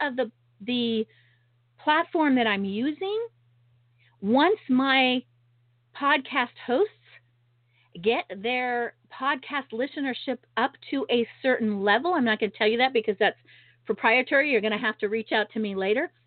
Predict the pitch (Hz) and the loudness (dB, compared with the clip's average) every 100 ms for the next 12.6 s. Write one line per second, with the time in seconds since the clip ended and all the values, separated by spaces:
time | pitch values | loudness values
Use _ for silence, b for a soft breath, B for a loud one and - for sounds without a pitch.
0 | b b b 220 302 349 349 262 277 269 | b b b 0 0 0 -2 0 0 -2
1 | - 302 294 233 240 262 262 220 - 196 | -4 -4 -2 0 2 2 2 0 -4 -6
2 | 269 269 233 185 196 220 269 262 240 214 | -6 -6 -6 0 0 2 2 0 0 -2
3 | 190 - - 180 277 392 _ _ _ _ | -4 -6 -2 -2 -2 -4 _ _ _ _
4 | _ _ _ _ _ 185 262 254 247 _ | _ _ _ _ _ -2 2 2 -2 _
5 | _ _ _ _ _ _ - 220 - _ | _ _ _ _ _ _ -2 -2 -4 _
6 | - 311 508 - 339 240 208 214 202 208 | -2 0 0 0 0 0 0 -2 -4 -6
7 | 196 - _ 160 240 381 415 294 269 240 | -10 -12 _ -2 2 4 2 0 -2 -2
8 | 240 233 214 214 202 226 233 254 - - | -4 -10 -4 -6 -4 -8 -6 -8 -12 -18
9 | _ _ _ _ _ _ _ _ _ _ | _ _ _ _ _ _ _ _ _ _
10 | _ _ _ _ _ _ 254 277 269 277 | _ _ _ _ _ _ -6 -4 -4 -2
11 | 349 392 262 233 220 226 226 220 208 208 | 0 0 0 0 0 -2 -2 -2 -2 -2
12 | - 220 - 220 196 180 | -6 -10 -8 -6 -4 -6